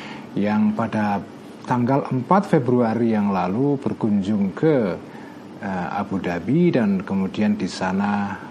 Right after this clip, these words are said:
eh, menyepakati satu dokumen untuk ditandatangani bersama. Dokumen itu judulnya adalah Wathiqatul Ukhuwah Al-Insaniyah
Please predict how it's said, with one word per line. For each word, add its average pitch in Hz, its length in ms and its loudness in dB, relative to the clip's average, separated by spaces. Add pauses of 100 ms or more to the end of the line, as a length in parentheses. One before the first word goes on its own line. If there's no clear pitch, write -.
(160)
eh, - 360 -8
menyepakati 101 800 -2
satu 98 400 -4
dokumen 104 560 0
untuk 95 400 -4
ditandatangani 92 920 -2
bersama. 87 720 -8 (840)
Dokumen 120 400 2
itu 117 240 4
judulnya 113 640 2
adalah 107 240 2
Wathiqatul 127 960 2
Ukhuwah 143 560 4
Al-Insaniyah 110 1040 2